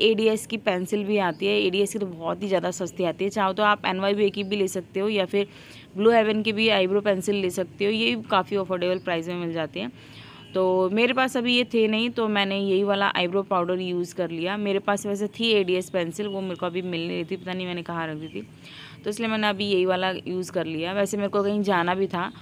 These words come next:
और मुझे बहुत ज़्यादा मेकअप भी नहीं करना, बहुत लाइट सा मेकअप करना था, just like daily wear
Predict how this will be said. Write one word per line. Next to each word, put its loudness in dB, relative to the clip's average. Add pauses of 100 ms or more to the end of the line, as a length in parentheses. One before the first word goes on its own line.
(180)
और -4
मुझे 0
बहुत -4
ज़्यादा 0
मेकअप -4
भी 0
नहीं -4
करना, -4
बहुत -4
लाइट 0
सा -4
मेकअप -4
करना -4
था, -8 (140)
just -2 (580)
like 0 (120)
daily 6
wear 4